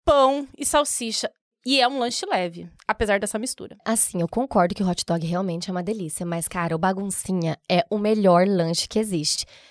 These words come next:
Speaker 2: Primeiro porque ele é da nossa cidade, né? Baguncinha é o símbolo de Cuiabá. Eu amo baguncinha. E assim, hot dog, gente, não é hot dog, é cachorro quente.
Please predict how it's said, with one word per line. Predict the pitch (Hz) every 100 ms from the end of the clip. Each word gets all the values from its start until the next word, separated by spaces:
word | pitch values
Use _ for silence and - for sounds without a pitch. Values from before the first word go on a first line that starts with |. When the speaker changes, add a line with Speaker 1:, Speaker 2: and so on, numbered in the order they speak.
| _
Speaker 2:
Primeiro | - 311 285 226 240
porque | 277 269
ele | 262 247 247
é | 202 -
da | 233 254
nossa | 175 175
cidade, | 196 269 359 196 156 170
né? | 160 -
Baguncinha | - 190 196 - 190 180
é |
o | 233
símbolo | - 220 185 190 190
de |
Cuiabá. | 226 233 262 - 160 - -
Eu | 220 220 _
amo | 262 262 269
baguncinha. | 247 254 311 - 220 175 214
E | 247
assim, | 320 - 220
hot | 185 277 254 226
dog, | 247 233 175 170
gente, | 170 165 -
não | 427
é | 466
hot | 381 269
dog, | 220 196
é |
cachorro | 185 - 285 311
quente. | - 440 196 170 - 165 156